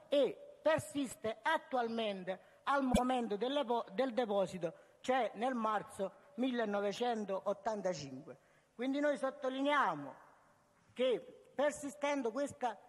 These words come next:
documentazione imponente che la Corte valuterà, persistendo il, lo stato di isolamento che si è ulteriormente aggravato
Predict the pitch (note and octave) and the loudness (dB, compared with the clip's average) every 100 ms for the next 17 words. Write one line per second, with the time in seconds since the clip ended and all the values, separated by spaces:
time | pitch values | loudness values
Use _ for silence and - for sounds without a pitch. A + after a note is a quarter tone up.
0 | - - F#3+ B3 B3+ B3+ B3+ B3 B3 - | -20 -10 -4 -2 0 0 0 -2 -2 -2
1 | C#4+ C#4 B3+ A#3 A3+ A#3+ C4 B3+ A#3+ A#3+ | 0 2 0 -2 -2 0 0 0 0 0
2 | A#3 C4 A#3+ A#3 A3+ A3+ A3 A#3 A#3 E3+ | 2 2 0 0 0 0 0 0 2 2
3 | - - - - _ _ - G#3+ - A#3 | -2 -14 -20 -20 _ _ -6 -4 -4 -10
4 | - D4 D4 C4+ A3 A3+ - - - - | -4 0 0 0 0 -2 -2 -12 -16 -6
5 | B3+ C#4 B3+ A#3 B3 - C#4+ C4+ A#3 A#3 | -2 0 0 2 0 2 2 2 -2 -2
6 | B3 A#3+ B3 A#3 E3+ D#3 C#3 - - _ | 0 2 2 0 -2 -4 -6 -10 -20 _
7 | _ - C4 A#3 - A3+ A3 A3 A3 A#3 | _ -6 -4 -4 -2 0 0 0 0 2
8 | C4+ D4 B3+ B3 G#3 A#3 B3+ B3 E3+ D3 | 2 2 2 0 2 2 4 4 2 -2
9 | D3 | -8